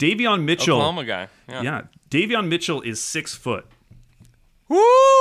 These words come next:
Speaker 1: Davion, oh no!
Speaker 2: Yeah, and he was
Speaker 1: That's
Speaker 2: listed
Speaker 1: not
Speaker 2: at,
Speaker 1: good.
Speaker 2: he was listed at six two at Baylor.
Speaker 1: Yeah, I was gonna say, like, he was, yeah, he was,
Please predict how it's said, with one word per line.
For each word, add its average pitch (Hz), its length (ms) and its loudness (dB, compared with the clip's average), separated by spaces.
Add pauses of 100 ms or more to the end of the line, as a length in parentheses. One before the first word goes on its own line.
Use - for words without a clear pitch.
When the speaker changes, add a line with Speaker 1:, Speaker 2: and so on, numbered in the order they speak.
(160)
Speaker 1:
Davion, 302 580 2
oh 311 200 4
no! 311 600 4
Speaker 2:
Yeah, 110 140 0
and 110 220 -4
he 170 120 0
was 208 200 -2
Speaker 1:
That's 208 200 0
Speaker 2:
listed - 40 -2
Speaker 1:
not 208 180 0
Speaker 2:
at, 151 60 -12
Speaker 1:
good. 135 420 -2
Speaker 2:
he 147 140 -2
was 185 180 -6
listed 170 320 -2
at 117 100 -6
six - 380 -4
two 113 480 -4
at 104 200 -8
Baylor. 104 420 -4 (480)
Speaker 1:
Yeah, 143 260 -4 (320)
I 147 80 -2
was 151 140 -2
gonna 143 180 -6
say, 98 380 -4
like, 113 180 -10
he 143 180 -4
was, - 380 -6 (220)
yeah, 101 200 -10
he 127 160 -10
was, 127 440 -8